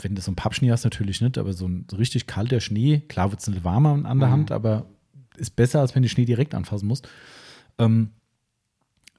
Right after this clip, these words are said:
Speaker 1: einfach quasi so trennscharf wie möglich auf die Schneedecke des Autos gehen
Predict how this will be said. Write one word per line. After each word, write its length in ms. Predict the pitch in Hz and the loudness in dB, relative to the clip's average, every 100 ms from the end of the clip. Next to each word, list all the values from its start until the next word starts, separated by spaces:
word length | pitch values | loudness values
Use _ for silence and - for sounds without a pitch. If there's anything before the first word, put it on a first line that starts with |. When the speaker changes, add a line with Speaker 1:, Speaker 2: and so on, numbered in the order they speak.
| _ - - | _ -18 -16
Speaker 1:
einfach 340 | 120 117 131 - | -2 2 2 2
quasi 320 | 120 120 120 | 0 2 2
so 120 | 117 | -2
trennscharf 580 | - 113 135 - 135 - | -2 0 0 2 0 2
wie 60 | 107 | 0
möglich 520 | 107 135 139 - - | 0 0 -4 -4 -4
auf 200 | 117 131 | -4 -4
die 340 | - 131 - - | -2 -2 -2 -6
Schneedecke 640 | - - 110 147 147 139 131 | -6 0 2 4 2 0 -2
des 240 | 120 - | -4 -4
Autos 400 | 107 113 110 - | -4 -2 -2 -2
gehen 500 | 110 120 170 196 196 | 2 6 6 6 2